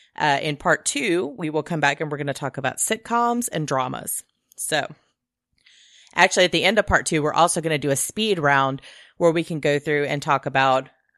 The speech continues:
Speaker 2: a whole bunch of other shows that we just don't have time to get into in depth. So it'll be a lot of fun. So the first thing I wanna do is I wanna play a little game with you. So
Speaker 1: Okay.
Speaker 2: normally, uh, in our episode, you go through and you find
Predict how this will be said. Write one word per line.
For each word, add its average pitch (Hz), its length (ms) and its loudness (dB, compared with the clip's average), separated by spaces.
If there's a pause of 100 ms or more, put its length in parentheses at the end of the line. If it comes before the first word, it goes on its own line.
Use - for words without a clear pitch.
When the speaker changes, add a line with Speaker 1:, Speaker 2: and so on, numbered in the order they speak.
(140)
Speaker 2:
a 147 160 2
whole 143 200 2
bunch 139 240 2
of 123 60 0
other 143 200 -2
shows 131 360 0
that 127 100 -4
we 139 100 -6
just 135 180 -4
don't 135 140 -6
have 135 140 -8
time 127 220 0
to 127 60 -4
get 120 140 -2
into 123 300 -6
in 127 120 -2
depth. - 300 -8 (120)
So - 260 -6 (520)
it'll 302 140 -2
be 156 80 -4
a 135 60 -4
lot 123 160 -2
of - 80 -4
fun. 117 200 -10 (280)
So 240 160 -8
the 269 80 -6
first 370 240 -2
thing 392 100 -6
I 294 80 0
wanna 156 220 0
do 135 180 2
is 147 80 0
I 170 240 8
wanna 240 200 2
play 139 180 2
a 139 80 0
little 170 180 -4
game 190 260 0
with 208 220 -4
you. 123 260 -2 (460)
So - 160 -8
Speaker 1:
Okay. 180 340 0 (320)
Speaker 2:
normally, 180 760 0
uh, 147 180 2 (260)
in 170 140 0
our 160 160 6
episode, 151 500 0
you 208 140 -2
go 208 180 2
through 160 280 0
and 156 200 -4
you 165 120 -6
find 165 580 -2